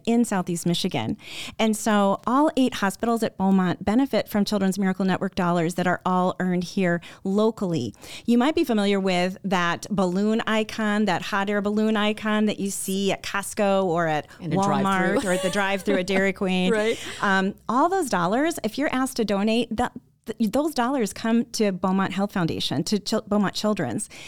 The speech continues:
Speaker 1: And, um, it's a funny proposition, but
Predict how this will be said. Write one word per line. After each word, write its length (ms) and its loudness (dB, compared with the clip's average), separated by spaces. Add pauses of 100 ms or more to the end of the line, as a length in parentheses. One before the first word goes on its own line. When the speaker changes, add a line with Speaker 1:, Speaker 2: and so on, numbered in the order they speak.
(220)
Speaker 1:
And, 360 4
um, 280 2
it's 120 -2
a 60 0
funny 360 2 (100)
proposition, 600 0
but 220 0